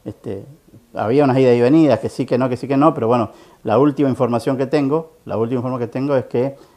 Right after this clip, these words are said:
el gobierno nacional, eh, ha hecho una quita en los subsidios de transporte y en los subsidios de la tarifa social.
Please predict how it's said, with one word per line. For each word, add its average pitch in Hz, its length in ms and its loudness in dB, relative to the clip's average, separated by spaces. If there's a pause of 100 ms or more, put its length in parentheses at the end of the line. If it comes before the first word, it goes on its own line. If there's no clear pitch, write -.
(160)
el 110 80 -12
gobierno 107 220 -4
nacional, 113 520 -4
eh, 107 120 -4
ha 107 160 -4
hecho 107 180 -12
una 107 140 -8
quita 113 320 -8
en 104 200 -6
los 98 140 -8
subsidios 107 360 -8
de 104 60 -6
transporte 117 640 -6
y 104 80 -4
en 101 100 -6
los 98 120 -10
subsidios 104 420 -8
de 101 300 -6 (340)
la 101 220 -4
tarifa 95 320 -12
social. - 340 -20